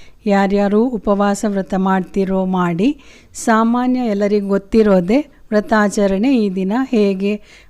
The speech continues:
ಮಾಡಬೇಕು ಅಂತ. ಇಡೀ ದಿನ ಉಪವಾಸವಿದ್ದು ರಾತ್ರಿ ಚಂದ್ರನ ನೋಡಿ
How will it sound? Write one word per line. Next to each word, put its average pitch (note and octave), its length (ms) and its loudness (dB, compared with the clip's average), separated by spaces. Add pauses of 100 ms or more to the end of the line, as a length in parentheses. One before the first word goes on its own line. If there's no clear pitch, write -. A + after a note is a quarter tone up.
ಮಾಡಬೇಕು F#3 680 0
ಅಂತ. E3+ 280 -2 (540)
ಇಡೀ B3 360 2
ದಿನ G#3+ 240 -2 (120)
ಉಪವಾಸವಿದ್ದು G3+ 1000 -2
ರಾತ್ರಿ G#3 540 -2
ಚಂದ್ರನ F#3+ 520 -4
ನೋಡಿ F#3 480 -4